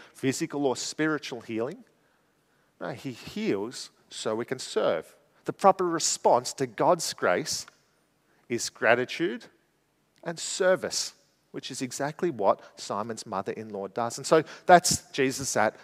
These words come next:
Simon's house. We see again the incredible power of Jesus' words, power over sickness. And then as the story continues,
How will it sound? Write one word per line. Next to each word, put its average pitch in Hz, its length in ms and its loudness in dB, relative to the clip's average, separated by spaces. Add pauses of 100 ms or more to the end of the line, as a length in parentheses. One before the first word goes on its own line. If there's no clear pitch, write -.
Simon's 120 520 2
house. 104 300 0
We 147 60 -6
see 175 220 2
again 160 480 0 (260)
the 143 140 0
incredible 180 720 -2
power 131 480 2
of 147 260 -2
Jesus' 131 420 -2
words, 110 300 -2
power 160 540 0 (360)
over 107 400 -4 (200)
sickness. - 760 -6 (1300)
And 151 120 8
then 165 120 10
as 208 160 8
the 160 100 6
story 147 320 4
continues, 131 580 -2